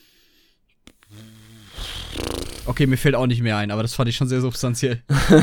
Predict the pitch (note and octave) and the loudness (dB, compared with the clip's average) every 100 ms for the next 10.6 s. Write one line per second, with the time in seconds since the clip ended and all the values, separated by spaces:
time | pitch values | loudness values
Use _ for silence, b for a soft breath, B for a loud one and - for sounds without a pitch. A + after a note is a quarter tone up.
0 | - D3+ C#3+ - B B B B B - | 4 -2 -2 -6 B B B B B -4
1 | A2 A#2+ C#3 C3 C#3 C3 A2+ A2+ A2+ A2 | 2 6 6 4 2 2 2 0 -2 -2
2 | - D#3+ D#3 D3 C3 G#2+ - A2+ - - | 2 4 4 2 2 -2 -2 -4 -4 -4
3 | A#2+ - C3+ A#2+ A#2 A2+ A2+ A2+ A2+ C3 | -4 -4 -8 -6 -6 -6 -6 -6 -4 -2
4 | C#3 B2 C#3 C3+ C3 - - - C3+ B2+ | -2 0 2 2 0 -10 -10 0 2 2
5 | B2+ A#2 A2 B2+ B2+ A2+ - - - - | 0 -2 -6 -6 -2 -2 -2 -6 -8 -10
6 | - - - - - - G#2 A#2+ - B2+ | -16 -18 -20 -20 -8 -6 -4 -6 -6 -6
7 | B2 A#2+ - A#2+ A#2+ - - G#2+ A2+ C3+ | -4 -6 -6 -6 -6 -12 -16 -12 -8 -4
8 | A#2+ A2+ - - A2 B2 C3 A#2 A#2+ B2+ | -4 -4 -8 -8 -6 -4 -4 -2 -4 -6
9 | A2 G#2 A#2+ C3+ - A#2 - A#2+ - G2+ | -4 -2 0 0 0 -2 2 0 2 0
10 | G#2 G#2 G#2+ A#2 A#2+ | 0 -2 -2 6 6